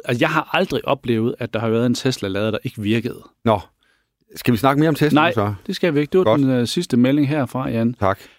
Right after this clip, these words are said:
Speaker 1: Fordi vi skal nemlig, øh, vi skal vi, vi skal videre jo, og vi skal videre til en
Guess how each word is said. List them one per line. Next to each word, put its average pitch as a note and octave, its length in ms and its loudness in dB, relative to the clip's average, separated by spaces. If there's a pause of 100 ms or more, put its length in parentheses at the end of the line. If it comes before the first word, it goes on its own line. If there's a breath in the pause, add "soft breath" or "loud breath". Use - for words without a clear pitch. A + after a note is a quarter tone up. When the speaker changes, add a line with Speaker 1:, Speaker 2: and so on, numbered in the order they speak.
(140)
Speaker 1:
Fordi C#3+ 180 4
vi D3 120 4
skal C#3 220 4
nemlig, G3+ 460 6
øh, A2+ 640 4
vi B2 80 2
skal A#2 220 0
vi, A#2+ 180 2
vi A#2 100 0
skal A#2 220 2
videre G3+ 280 6
jo, G#2+ 180 2
og A2+ 160 -2
vi B2 60 2
skal A#2 220 -2
videre F#3+ 240 4
til C#3 320 2
en B2 260 2